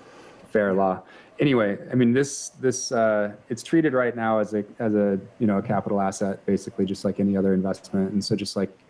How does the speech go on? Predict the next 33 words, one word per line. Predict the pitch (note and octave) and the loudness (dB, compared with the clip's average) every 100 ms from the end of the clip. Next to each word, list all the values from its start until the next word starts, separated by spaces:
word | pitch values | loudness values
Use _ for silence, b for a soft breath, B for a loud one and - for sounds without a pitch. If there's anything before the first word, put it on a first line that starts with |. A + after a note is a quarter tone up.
| A2+ | 0
you | |
know, | G2+ G2 | 2 2
if | |
stocks | - - G2+ - | 0 0 0 -2
go | - G2+ | -2 2
up | G2+ G2+ - | 2 0 -2
or | G#2+ | -2
Bitcoin | F#2+ G#2 G#2+ G2 | -2 -4 0 2
goes | G2 | 2
up | G2+ F#2+ - | 2 0 0
and | G#2 | 2
you | G2 | 2
sell | F2+ B2 G#2+ | 2 0 2
it, | G2+ G2 - b b b _ - | 0 -4 -12 b b b _ -2
then | G#2 G2 G2 | 2 2 4
you're | G2 | 4
gonna | G2 | 2
pay | F#2+ G#2 F#2+ | 0 2 0
short-term | - G2+ G2+ G2+ | 0 -4 -2 -4
capital | G#2+ F#2+ G2 | -2 -4 -4
gains | G2 F#2+ - | -2 -2 -2
tax | G2+ F#2+ - | -2 -2 -6
if | G#2 G2 | -8 -8
it's, | - - | -8 -6
uh, | G2+ G2 F#2+ G2 | -2 0 -2 -2
you | G#2+ | 0
know, | G2 | 2
within, | F#2+ - G2 F#2 - - - - | 2 0 2 2 0 -12 -10 -2
uh, | C#3+ F#2+ F#2 F#2+ - _ - - B B B B B - - - - | 0 0 -2 -4 -8 _ -20 -20 B B B B B -20 -20 -20 -4
the | A2+ | -2
first | A2 G2+ - | 0 -2 -2
year, | G2+ F#2+ F#2+ | 0 2 2
or, | F#2 F2+ | 2 0